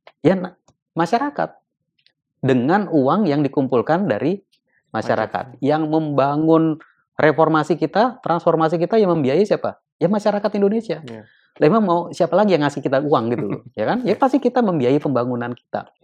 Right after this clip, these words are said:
Speaker 1: Nah, pajak menjadi salah satu, eh, jenis penerimaan
Speaker 2: Hmm.
Speaker 1: yang diberi mandat kumpulkan
Speaker 2: Iya.
Speaker 1: supaya kita bisa membangun Indonesia. Selain pajak kan ada juga bea cukai,
Speaker 2: Kepabeanan.
Speaker 1: ya,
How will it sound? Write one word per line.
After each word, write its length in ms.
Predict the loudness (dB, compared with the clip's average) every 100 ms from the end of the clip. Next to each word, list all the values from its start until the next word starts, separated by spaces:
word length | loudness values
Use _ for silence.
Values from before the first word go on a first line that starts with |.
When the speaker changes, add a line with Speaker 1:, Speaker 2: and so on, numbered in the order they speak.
| -20 _ _
Speaker 1:
Nah, 240 | -4 -4 -4 _ _ _ _ _ _ _ _ _ _ _
pajak 560 | 2 4 4 2 -2 _ _ _
menjadi 360 | -4 -4 -2 -4
salah 240 | -2 -4
satu, 560 | -4 -8 -4 -4 -4 -10 _ _ _ -4
eh, 560 | 0 2 2 0 -2 0
jenis 280 | 2 2
penerimaan 800 | 0 -2 -2 -2 -6 -4 -2 -2
Speaker 2:
Hmm. 80 | -4 _ _ _ _
Speaker 1:
yang 240 | -2 0 0 -4 -12 _ _
diberi 640 | -4 -2 -2 0 0 -2
mandat 480 | -4 -2 2 0 0 -14 _
kumpulkan 560 | -6 -2 -2 -2 -6 -14 _ _
Speaker 2:
Iya. 200 | -16 -16 _
Speaker 1:
supaya 280 | -12 -2 0
kita 160 | 2
bisa 160 | 0 0
membangun 400 | -2 -2 -2 -4
Indonesia. 560 | -4 -4 -6 -6 -10 -10 _ _
Selain 280 | _ 0 0
pajak 320 | 2 2 2
kan 80 | 2
ada 120 | -2
juga 440 | 0 2 2 2 -4 _ _ _ _ _ _ _
bea 160 | -4 -4
cukai, 400 | -2 0 0 -2
Speaker 2:
Kepabeanan. 580 | -8 -8 -8 -10 -12
Speaker 1:
ya, 300 | -6 -2 -2